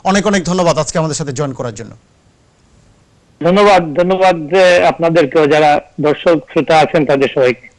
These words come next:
Speaker 1: Thank you so much, thank you। তারপরে আমার সাথে আরো join করেছেন video কলের মাধ্যমে ডক্টর খন্দকার আলী কাউসার, a very, আহ, senior, আহ, doctor in National Health Service,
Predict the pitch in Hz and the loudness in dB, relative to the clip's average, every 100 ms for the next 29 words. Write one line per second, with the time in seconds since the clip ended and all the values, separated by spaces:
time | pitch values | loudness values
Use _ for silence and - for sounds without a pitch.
0 | _ 165 170 165 - 165 139 180 175 190 | _ -4 -2 -2 -2 -4 -2 -4 -2 -4
1 | - - - - 202 240 226 208 202 202 | -6 -14 -6 0 0 2 2 2 0 -2
2 | 226 - - - 196 240 196 220 208 214 | -2 -4 -12 0 2 4 2 0 0 -2
3 | - 269 180 170 190 185 180 165 156 156 | -2 -6 -4 -2 0 0 0 0 -2 -4
4 | 190 254 - - 165 220 180 - 180 185 | -6 -8 -12 -8 -6 -4 -6 -6 -4 -2
5 | 196 180 165 196 202 180 - 220 160 147 | -4 -2 -2 -2 0 -2 -2 -4 -4 -2
6 | 165 156 - - 139 131 - 226 240 214 | -4 -6 -10 -12 -8 -6 -4 -2 0 0
7 | 117 - - 135 131 131 - 175 170 196 | -2 -6 -10 -6 -6 -6 -4 -4 -2 -4
8 | 247 - 156 143 - - 160 170 185 147 | -6 -6 -10 -10 -12 -10 -6 -4 -4 -2
9 | 165 156 165 147 147 - | -2 -2 -4 -4 -4 -4